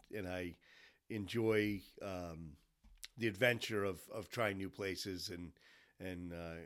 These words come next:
get excited when there's a new, uh, restaurant opening that I've heard about or whatever. And, um, you know, I read about it a little bit, but for the most part, I try it. And,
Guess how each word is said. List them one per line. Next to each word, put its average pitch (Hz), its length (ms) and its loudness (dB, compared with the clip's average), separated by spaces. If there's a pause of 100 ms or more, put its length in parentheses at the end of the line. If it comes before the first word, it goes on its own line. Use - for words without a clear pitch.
(260)
get 104 140 2
excited 98 420 2
when 90 160 0
there's 90 180 -2
a 98 40 -2
new, 92 320 0 (600)
uh, 82 600 -6 (260)
restaurant 110 480 2
opening 95 500 0
that 90 140 0
I've 87 220 -2 (680)
heard 104 160 6
about 92 280 4
or 92 60 -2
whatever. 90 520 -2
And, 82 220 -6 (500)
um, 90 340 -6 (600)
you 110 80 2
know, 110 260 -4 (380)
I 143 80 10
read 135 280 8
about 127 240 12
it 110 60 6
a 110 60 6
little 120 360 8
bit, 131 380 10 (240)
but 113 160 4
for - 80 0
the 110 80 2
most 110 320 4
part, 104 140 6
I 92 80 6
try 101 300 4
it. 101 260 4
And, 90 300 -4